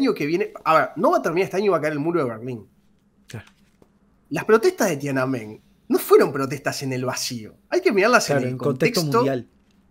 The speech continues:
Speaker 1: historia del mundo. Van a quedar ellos y Cuba. Y Corea del Norte queda porque está China. Si hubiera caído China, caía Corea del Norte. Van a caer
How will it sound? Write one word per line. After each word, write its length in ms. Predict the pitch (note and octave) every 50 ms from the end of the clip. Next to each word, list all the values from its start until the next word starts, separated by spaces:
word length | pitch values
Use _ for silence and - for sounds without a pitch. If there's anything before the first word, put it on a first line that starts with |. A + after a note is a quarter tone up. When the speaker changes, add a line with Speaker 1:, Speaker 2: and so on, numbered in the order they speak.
| _ _
Speaker 1:
historia 280 | _ - D#3 A#3 A3 D#3+
del 200 | B2+ - _ -
mundo. 440 | C3 F#3 G3 F3+ C3+ G#2+ G#2+ - _ _ _ _ _ _ _ _ _ -
Van 140 | C#3 C#3
a 80 | C3 B2+
quedar 220 | B2 A#2+ A2+ C#3 A#3+
ellos 500 | F4+ F4+ - - G#4+ G4 - - - _ _ _ _ _
y 80 | - -
Cuba. 480 | - - A3 G#3 E3+ B2+ A2 - - _ _ _ _ _ _ _ _ _ -
Y 100 | C3 C3+
Corea 260 | B2 D3 D#3 G#3 B3+ A#3+
del 120 | D#3+ C3
Norte 360 | C3+ D#3+ F3+ F3+ - C3 B2+
queda 440 | - - E3 F3 F3 G#3 D4 E4 E4
porque 140 | - C#3+ -
está 200 | - - C3 -
China. 340 | - - F#3 G3+ F#3 C3 A2+
Si 60 | - D3
hubiera 120 | D3+ D#3+ D#3+
caído 220 | D3+ D#3 E3 D3 C3+
China, 300 | - - G3 B3 D4+ -
caía 180 | D3+ C3 C3
Corea 200 | B2+ C3 B2 A#2
del 80 | A2+ A#2+
Norte. 420 | C3+ C#3 B2+ - - - - _ _ _ _ - _ - C3+ - - _ _ _ _
Van 160 | - - A#3 D4
a 60 | -
caer 320 | - D3+ F3+ E3+ - -